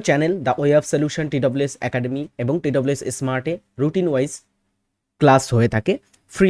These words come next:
লাইভ ক্লাস, সেগুলো দেখতে অবশ্যই ভুলবে না। প্রথম প্রশ্ন, ইম্পর্টেন্ট প্রশ্ন, ভারতে সর্বপ্রথম ঘোড়ার পিঠে ডাক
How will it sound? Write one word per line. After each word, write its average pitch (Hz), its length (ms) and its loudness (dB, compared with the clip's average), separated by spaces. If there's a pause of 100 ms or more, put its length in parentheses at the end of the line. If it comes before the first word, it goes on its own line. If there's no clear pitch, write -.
(100)
লাইভ 107 140 -6 (120)
ক্লাস, 85 200 -8 (280)
সেগুলো 170 240 -2 (140)
দেখতে 120 220 -2 (120)
অবশ্যই 127 340 -2
ভুলবে 104 260 -8
না। 76 60 -16 (680)
প্রথম 196 240 6 (120)
প্রশ্ন, 110 220 -8 (300)
ইম্পর্টেন্ট 180 420 4
প্রশ্ন, 160 200 -8 (260)
ভারতে 202 400 0
সর্বপ্রথম 185 640 -2 (420)
ঘোড়ার 175 320 4 (100)
পিঠে 208 240 -2 (200)
ডাক 147 180 0